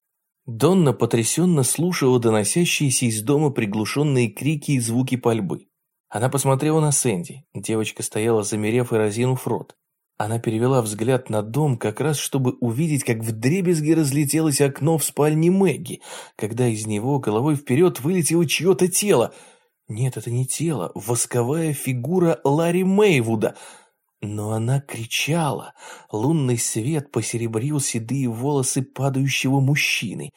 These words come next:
Из окна вылетела ещё одна фигура. Это казалось закоченелой, не двигала ни руками, ни ногами, и Донна поняла, что эта фигура и есть восковая. Крик Ларри оборвался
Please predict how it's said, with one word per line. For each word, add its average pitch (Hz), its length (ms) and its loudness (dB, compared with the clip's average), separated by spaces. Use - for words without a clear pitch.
Из 113 160 0
окна 110 500 0
вылетела 131 460 -2
ещё 139 540 0
одна 120 280 2
фигура. 139 600 -2
Это 123 180 -8
казалось 120 540 -4
закоченелой, 135 1080 -2
не 117 140 0
двигала 123 420 2
ни 110 120 2
руками, 123 480 0
ни 123 140 0
ногами, 120 480 2
и - 160 -6
Донна 135 340 0
поняла, 127 400 0
что - 400 -2
эта 170 380 2
фигура 143 520 2
и 127 60 4
есть 156 340 2
восковая. 151 600 2
Крик 139 380 -4
Ларри 127 320 0
оборвался 127 880 -2